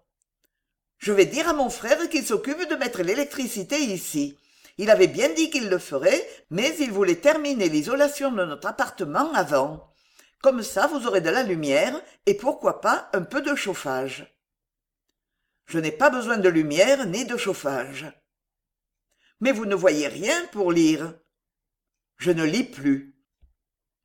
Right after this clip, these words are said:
Avec un peu de chauffage, vous auriez moins froid. » « Je me mets au lit et j'ai moins froid. Avec le duvet, ce sera très bien. » « Bon. » Je ne trouvais pas grand-chose à rajouter.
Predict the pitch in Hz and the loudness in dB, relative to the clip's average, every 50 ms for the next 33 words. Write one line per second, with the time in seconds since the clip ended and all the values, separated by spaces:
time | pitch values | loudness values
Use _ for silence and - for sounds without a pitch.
0 | _ _ _ _ _ _ _ _ _ - 196 196 214 202 202 185 160 151 - 247 | _ _ _ _ _ _ _ _ _ -6 -4 -2 -2 0 0 0 0 0 -2 -2
1 | 285 277 294 285 - 214 180 - - 175 208 262 320 392 427 330 226 226 196 202 | 0 0 0 0 0 -2 -2 -2 0 2 2 2 2 0 -2 -4 -4 -2 -2 -2
2 | 196 170 180 160 143 139 180 240 294 - - - 139 151 156 147 151 - - _ | 0 2 2 2 2 0 -2 -2 -4 -6 -8 -8 -4 -2 -2 -2 -2 -8 -14 _
3 | _ _ _ _ _ _ _ _ _ _ _ _ _ _ _ _ _ _ _ _ | _ _ _ _ _ _ _ _ _ _ _ _ _ _ _ _ _ _ _ _
4 | _ _ _ - 127 175 185 160 139 139 175 220 277 254 185 156 147 180 220 294 | _ _ _ -2 2 2 2 2 2 -2 2 2 4 4 4 2 2 0 -2 -2
5 | 359 - - - 170 151 156 160 135 139 180 233 247 - - - 151 147 135 139 | -4 -4 -6 -4 -4 -2 -2 -2 -2 0 -2 -2 -2 -4 -6 -4 -2 -2 -2 -2
6 | 143 - - _ _ _ - - 214 208 214 190 175 170 151 147 156 143 135 180 | -4 -12 -20 _ _ _ -2 -2 0 0 2 2 2 2 2 2 -4 -2 0 0
7 | 226 320 - - 233 - - 180 151 156 - - - 269 262 170 143 - 127 131 | 0 0 -2 -4 -8 -6 -4 -4 -4 -6 -6 0 2 2 2 2 0 0 0 -2
8 | 131 - - _ _ _ _ _ _ _ _ _ _ _ _ _ _ _ _ _ | -4 -12 -20 _ _ _ _ _ _ _ _ _ _ _ _ _ _ _ _ _
9 | _ _ _ - 190 175 180 175 190 285 - - - _ _ _ _ _ _ _ | _ _ _ -4 2 4 6 6 4 2 -2 -12 -20 _ _ _ _ _ _ _
10 | _ _ _ _ _ _ _ _ _ _ _ _ _ _ _ _ _ _ - 165 | _ _ _ _ _ _ _ _ _ _ _ _ _ _ _ _ _ _ -2 -2
11 | 170 165 156 151 - - 294 277 247 - - 160 - - - 226 240 214 - 254 | 0 0 -2 -6 -4 -4 -2 -2 -2 0 0 -2 0 0 -4 -4 -4 -4 -2 -2
12 | 269 285 302 247 - 190 180 165 160 156 139 - - 123 123 123 - - | -2 0 0 0 0 0 -2 -2 -4 -8 -8 -4 -2 -2 -2 -2 -4 -16